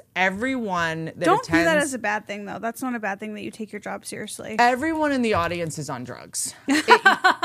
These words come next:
Speaker 1: It
Speaker 2: That's all, yeah, that's
Speaker 1: it
Speaker 2: true.
Speaker 1: used to be alcohol, which was, like, you would feel, like, tension and there was some anger and people would be like, "Yeah," like, at least, like, people were engaged and kind of energized. There was, like, a Red Bull and vodka phase where at least the audience, like, had a pulse.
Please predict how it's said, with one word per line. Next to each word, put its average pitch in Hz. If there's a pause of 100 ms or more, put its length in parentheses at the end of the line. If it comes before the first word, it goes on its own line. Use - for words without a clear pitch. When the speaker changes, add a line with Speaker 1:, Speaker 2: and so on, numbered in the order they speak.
(140)
Speaker 1:
It 294
Speaker 2:
That's 277
all, -
yeah, 240
that's 269
Speaker 1:
it 269
Speaker 2:
true. 254
Speaker 1:
used 339
to 370
be 330
alcohol, 320
which 233
was, 214
like, 190
you 208
would 196
feel, 185
like, 170
tension 220
and 180
there 165
was 160
some 185
anger 208
and 185
people 170
would 165
be 160
like, 165
"Yeah," 277
like, 190
at 196
least, 285
like, 214
people 202
were 190
engaged 170
and 175
kind 170
of 151 (100)
energized. 233
There 202
was, 185
like, 185
a 165
Red 170
Bull 196
and 170
vodka 185
phase 220
where 185
at 165
least 240
the 196
audience, 175
like, 151
had 147
a 147
pulse. 175